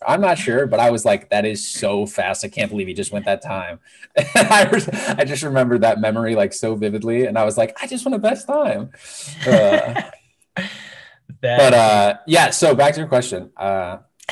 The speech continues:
Speaker 1: I don't, I don't really know. I just think, like, each, each season I was like, "Okay, my numbers in the weight room are getting better. My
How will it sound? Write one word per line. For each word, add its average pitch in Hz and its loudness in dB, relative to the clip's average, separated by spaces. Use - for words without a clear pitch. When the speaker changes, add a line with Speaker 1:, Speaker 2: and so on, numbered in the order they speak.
Speaker 1:
I 214 2
don't, 240 2
I 165 6
don't 214 2
really 214 0
know. 160 4
I 120 6
just 170 -6
think, 180 -2
like, 127 0
each, - -6
each 180 -4
season 151 -4
I 113 0
was 110 0
like, 104 -2
"Okay, 107 -2
my 104 -2
numbers 123 -2
in 143 -4
the 139 0
weight 180 0
room 104 -6
are 90 -8
getting 78 -12
better. - -16
My 101 -4